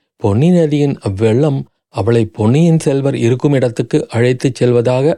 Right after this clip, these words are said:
அவளுடைய மனதில் ஒரு தோற்றம் ஏற்பட்டிருந்தது. இளவரசருக்கு ஏற்பட போகும் அபாயத்தை பழுவேட்டரையர் மூடுமந்திரமாக கூறியது அவள் உள்ளத்திலும் பதிந்திருந்தது. அவரை அந்த அபாயத்திலிருந்து பாதுகாக்கவே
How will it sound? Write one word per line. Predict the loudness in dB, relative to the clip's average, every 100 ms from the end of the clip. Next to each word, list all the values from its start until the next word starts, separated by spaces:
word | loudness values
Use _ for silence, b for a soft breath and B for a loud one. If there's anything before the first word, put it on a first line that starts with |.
| -6
அவளுடைய | -4 0 2 2 2
மனதில் | 2 0 0 -2
ஒரு | -4 -4 -4 -4
தோற்றம் | -2 -2 -2 -2
ஏற்பட்டிருந்தது. | 0 -2 -4 -2 -2 0 -2 -4 -8 _ _ _ _ _ _ _
இளவரசருக்கு | -2 0 0 -2 -2 -2 0
ஏற்பட | 0 0 -2 -4
போகும் | -2 0 0 -2 -6
அபாயத்தை | -6 -2 -2 -2 -2 -2 -4 -6 _ _ _ _ _ _ _
பழுவேட்டரையர் | 0 2 2 2 2 0 0 0
மூடுமந்திரமாக | 0 2 2 0 0 0 0 0 0
கூறியது | -2 0 0 2 0 -2 -8
அவள் | -6 -2 0
உள்ளத்திலும் | 2 2 2 0 0 0 -2
பதிந்திருந்தது. | -2 -2 0 0 -2 -4 -12 _ _ _ _ _ _ _
அவரை | -4 0 -2 -4
அந்த | -6 -2 0
அபாயத்திலிருந்து | 0 -2 0 0 0 0 0 0 -4
பாதுகாக்கவே | -4 -2 -2 0 -2 0 0 0